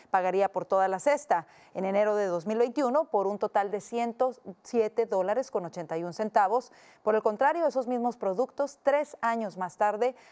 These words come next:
aumentaron su precio y se sitúa en los ciento sesenta y ocho dólares con dieciséis centavos, es decir,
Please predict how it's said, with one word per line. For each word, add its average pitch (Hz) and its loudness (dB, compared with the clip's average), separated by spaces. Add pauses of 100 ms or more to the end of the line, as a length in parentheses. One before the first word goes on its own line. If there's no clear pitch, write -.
(120)
aumentaron 185 -2
su 190 -8
precio 214 0
y 185 -10
se 170 -6
sitúa 214 0
en 202 -4
los 175 -2
ciento 262 -2
sesenta 170 -6
y 175 -2
ocho 185 -8
dólares 190 -2
con 208 -4
dieciséis 202 -4
centavos, 226 0 (160)
es 170 -10
decir, 285 0